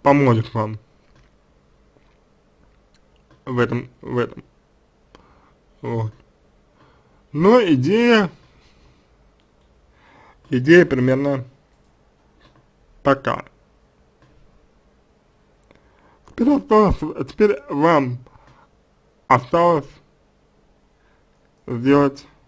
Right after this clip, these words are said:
свой выбор. То есть, хотите ли вы и дальше мучиться, или вы хот-, хотите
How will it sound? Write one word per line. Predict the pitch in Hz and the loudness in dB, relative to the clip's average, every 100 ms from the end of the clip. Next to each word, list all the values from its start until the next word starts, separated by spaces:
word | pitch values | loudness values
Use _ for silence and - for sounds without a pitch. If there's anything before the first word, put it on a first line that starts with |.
| _ _ _ _ _ _ - | _ _ _ _ _ _ -6
свой | 135 131 | 0 2
выбор. | 127 127 120 - _ _ _ _ _ _ _ _ _ _ _ _ _ _ - | 2 2 -2 -12 _ _ _ _ _ _ _ _ _ _ _ _ _ _ -4
То | 127 | -2
есть, | 123 - _ _ _ _ _ _ _ _ | -2 -8 _ _ _ _ _ _ _ _
хотите | - 135 127 127 139 | -4 -4 -4 -4 -2
ли | 131 | 0
вы | 127 131 127 117 113 _ _ _ _ _ _ _ _ _ _ _ _ _ _ _ _ _ | 0 0 0 -4 -12 _ _ _ _ _ _ _ _ _ _ _ _ _ _ _ _ _
и | 135 | -2
дальше | 156 208 - 202 | 2 2 0 -2
мучиться, | 208 202 190 - 185 180 _ _ _ _ _ _ | -2 -4 -10 -12 -16 -16 _ _ _ _ _ _
или | - 185 208 185 | -4 -2 2 2
вы | - 147 165 180 - | 0 -2 -2 -2 -6
хот-, | 143 127 - | -6 -6 -8
хотите | - - 131 127 147 - 147 | -20 -10 -10 -8 -10 -8 -10